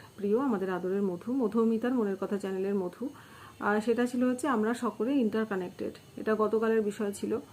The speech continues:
আর আজকের যেটা বিষয়, সেটা আমাদেরকে দিয়েছেন আমাদের শ্রদ্ধেয় দিদিভাই, রঞ্জনা দিদিভাই। আহ, তো দিদিভাইয়ের দেওয়া বিষয় যেটা, সেটা হচ্ছে যে, উম, নিজেকে, নিজের কাজটা নিজেকেই করতে হয়, নিজের কাজটা নিজেই করতে শেখো।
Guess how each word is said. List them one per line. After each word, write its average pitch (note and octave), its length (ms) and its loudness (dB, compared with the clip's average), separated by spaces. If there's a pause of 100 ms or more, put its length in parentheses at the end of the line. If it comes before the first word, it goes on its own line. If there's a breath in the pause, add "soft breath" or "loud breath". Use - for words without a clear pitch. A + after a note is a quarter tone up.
(440 loud breath)
আর - 100 -2
আজকের G#3+ 300 2
যেটা C#4 240 2
বিষয়, C#4 300 0
সেটা G#3+ 240 0
আমাদেরকে G#3 360 2
দিয়েছেন G3+ 400 2
আমাদের F#3 320 0
শ্রদ্ধেয় G3 360 -2
দিদিভাই, G3+ 420 0
রঞ্জনা G3+ 380 0
দিদিভাই। F#3 400 -2 (520 loud breath)
আহ, G3 360 0
তো A3 80 6
দিদিভাইয়ের B3+ 440 4
দেওয়া C4 160 4
বিষয় A#3+ 300 -2
যেটা, A3+ 280 -2
সেটা A3 280 2
হচ্ছে A3+ 280 0
যে, G#3 200 2 (480 loud breath)
উম, G3+ 500 -2 (260)
নিজেকে, A3+ 520 4 (1600)
নিজের A#3 240 8
কাজটা B3+ 300 0
নিজেকেই A3+ 380 4
করতে G3+ 340 -2
হয়, G3+ 260 0
নিজের G3+ 260 2
কাজটা G#3 260 0
নিজেই A3+ 280 4
করতে A3 320 2
শেখো। G#3 340 -4